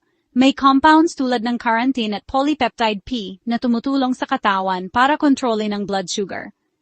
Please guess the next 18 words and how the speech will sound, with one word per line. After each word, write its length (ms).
Nakakatulong 800
sa 120
mga 200
may 240
prediabetes 800
o 120
type 280
two 160
diabetes 640
at 160
maiwasan 640
ang 160
matinding 400
pagtaas 600
ng 120
asukal 480
sa 160
dugo. 440